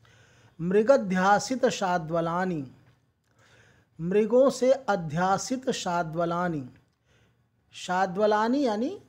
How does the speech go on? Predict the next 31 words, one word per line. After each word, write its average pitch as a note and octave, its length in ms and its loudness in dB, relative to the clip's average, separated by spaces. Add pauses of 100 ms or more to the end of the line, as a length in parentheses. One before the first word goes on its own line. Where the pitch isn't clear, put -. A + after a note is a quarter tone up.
बाल E3+ 440 0
तृणानि, C#3 600 -8 (960)
शाद्वलाः F3+ 880 -2
बाल F3 400 0
तृणाः D3 640 -6 (880)
यानी G3 280 -4
छोटी G3 400 -6
छोटी E3+ 440 -6
घास D3 560 -8
यानी F#3 200 -4
मुलायम F#3 600 0
घास D#3+ 360 -6
पर B3 300 -8 (600)
मृग G#3 340 0
बैठे E3+ 420 0
हुए D#3 280 -4
हैं, D3+ 120 -4
हिरण F3 380 -4
बैठे D3+ 280 -4
हुए C3 260 -10
हैं। A#2+ 200 -16 (420)
सब G3+ 360 -2
तो B3 120 8
अपने A3+ 260 2
अपने A3 240 0
घर F#3+ 180 -2
की G#3 140 -6
ओर G#3 140 2
चल D#3 260 -6
पड़े F#3 240 -2
हैं, A3+ 340 -4